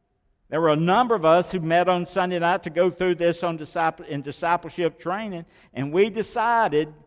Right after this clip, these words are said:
because based on the Bible, that we need to bury our unforgiveness. And so we had a funeral at the end of that study. And as you circle the parking lot, as you go out of the parking lot today,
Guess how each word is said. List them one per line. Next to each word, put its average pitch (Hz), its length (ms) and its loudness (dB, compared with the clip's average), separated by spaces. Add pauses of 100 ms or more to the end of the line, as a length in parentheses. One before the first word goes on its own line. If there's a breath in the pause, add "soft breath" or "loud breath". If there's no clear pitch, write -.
(280)
because 185 520 0 (140)
based 180 360 0
on 208 180 0
the 208 80 -2
Bible, 180 680 -2 (1000)
that 160 180 2
we 202 160 4
need 196 260 0
to 170 140 0
bury 156 680 2 (240 loud breath)
our 147 340 0
unforgiveness. 160 1500 -4 (1200)
And 151 120 -4
so 185 180 6
we 214 160 4
had 196 180 2
a 190 60 0
funeral 185 480 -4
at 143 120 -2
the 165 80 -4
end 156 140 -4
of 147 80 -4
that 156 200 -6
study. 180 420 -6
And 139 100 -4
as 143 180 -6
you 143 80 -10
circle 185 400 -4
the 175 80 -2
parking 185 480 -2
lot, 131 220 0
as 135 160 -4
you 135 80 -10
go 160 220 0
out 175 160 2
of 160 60 -4
the 147 60 -10
parking 170 460 -2
lot 143 220 -4
today, 143 340 -4